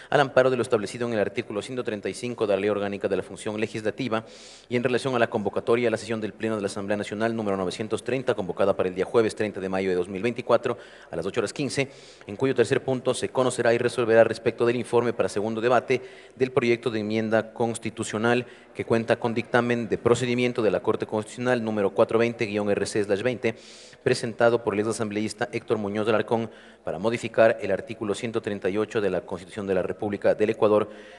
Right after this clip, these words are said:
Me permito presentar la siguiente moción para su aprobación. Moción.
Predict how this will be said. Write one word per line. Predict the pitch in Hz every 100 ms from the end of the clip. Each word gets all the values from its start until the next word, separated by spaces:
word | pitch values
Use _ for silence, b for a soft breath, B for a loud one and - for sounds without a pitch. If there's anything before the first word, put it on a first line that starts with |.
| B
Me | 135
permito | 143 127 123 120
presentar | 117 113 101 110 101
la |
siguiente | 107 107 107 107 107
moción | 95 - 107 101 98 95
para | 95 92
su | - 85 -
aprobación. | 92 - 92 80 - 85 73 - - _ _ _ _ _ _ _ _ -
Moción. | 110 127 139